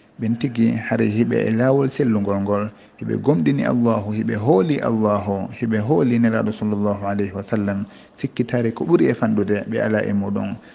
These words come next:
Amma noon, goɗɗo si wi'i mo janngude, mo tewtaade ko ayɓe diina ɓen bugoto,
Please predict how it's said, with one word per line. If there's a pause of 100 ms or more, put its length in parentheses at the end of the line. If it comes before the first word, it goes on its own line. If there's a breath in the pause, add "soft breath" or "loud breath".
(160 loud breath)
Amma
noon, (160)
goɗɗo
si
wi'i
mo
janngude, (320 loud breath)
mo
tewtaade
ko
ayɓe
diina
ɓen
bugoto,